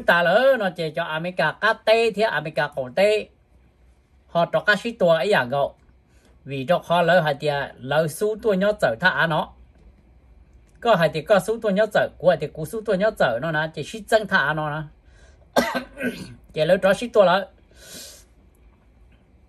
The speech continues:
Chị sú tua, sú tua, sú tua, chị thầu, à,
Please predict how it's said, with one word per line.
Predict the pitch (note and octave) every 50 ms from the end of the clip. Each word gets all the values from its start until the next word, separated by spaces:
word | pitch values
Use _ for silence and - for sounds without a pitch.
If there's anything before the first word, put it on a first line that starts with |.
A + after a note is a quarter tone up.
| _ _
Chị | - D#3 D3 C#3+
sú | - - - A#3+ A#3 -
tua, | - F#3 F3+ E3
sú | - - A#3 A3 G3+
tua, | - G3 F#3
sú | F3+ - - A#3 G#3+ -
tua, | G3 F3 E3+ E3 D#3
chị | D3 D3 C#3
thầu, | - - C3 B2 A#2 C3+
à, | C#3+ C#3 C#3 C3+ C3